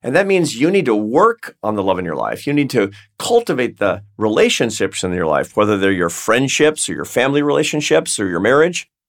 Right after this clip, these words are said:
And you gotta see them get better as you get older so that you can get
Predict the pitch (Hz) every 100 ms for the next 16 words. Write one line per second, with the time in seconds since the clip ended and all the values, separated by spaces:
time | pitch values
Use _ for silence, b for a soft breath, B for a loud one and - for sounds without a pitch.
0 | _ _ - 104 113 131 - 143 139 139
1 | 139 135 123 92 98 101 101 110 120 117
2 | - _ - 95 82 85 101 - - -
3 | 92 101 123 147 156